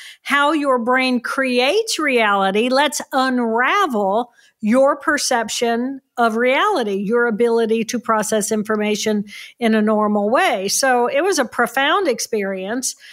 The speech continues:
On the morning of the stroke, I could not walk, talk, read, write, or recall any of my life. I became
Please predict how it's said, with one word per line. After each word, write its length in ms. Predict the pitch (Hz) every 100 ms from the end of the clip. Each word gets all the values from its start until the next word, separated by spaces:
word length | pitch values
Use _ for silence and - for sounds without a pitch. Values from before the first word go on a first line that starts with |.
| -
On 180 | 269 254
the 60 | 247
morning 360 | 254 302 370
of 100 | 302
the 60 | 240
stroke, 400 | - 233 220 220
I 120 | 226
could 220 | 220 262
not 280 | 240 220 208
walk, 320 | 214 254 262
talk, 320 | - 220 208 220
read, 260 | 254 277
write, 360 | 233 214 214 208 _
or 160 | 226
recall 440 | 220 220 220 208 202
any 240 | 262 294 269
of 160 | 208
my 200 | 208 196
life. 380 | 190 180 220 233
I 200 | 233 220
became 540 | 233 226 240 226 220